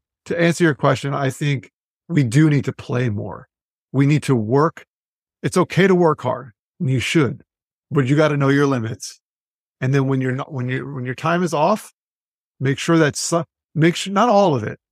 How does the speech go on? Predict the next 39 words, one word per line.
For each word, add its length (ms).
right? 200
I'm 100
not 120
asking 400
you 120
to 120
have 280
your 140
day 240
scheduled 460
out 240
twenty-four 460
hours 480
every, 320
you 140
know, 240
have 180
a 80
activity. 540
There 100
should 220
be 100
time 340
where 100
you 100
just 220
do 120
nothing, 440
but 320
there 100
should 140
also 320
be 120
time 260
where 100
you're 180
s-, 260
extremely 380
intentional 640